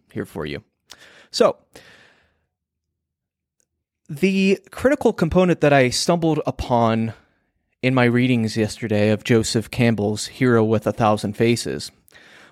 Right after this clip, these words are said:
was the mythological character that recurs over and over again. This is an archetyped, this thing, okay? An archetyped is essentially the perfect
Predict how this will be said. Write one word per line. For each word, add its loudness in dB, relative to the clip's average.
was 0
the 0
mythological 0
character 0
that -2
recurs -4
over 2
and 2
over 4
again. -2
This -2
is 0
an 2
archetyped, -2
this -8
thing, -12
okay? -2
An 0
archetyped 0
is -2
essentially -4
the -2
perfect 2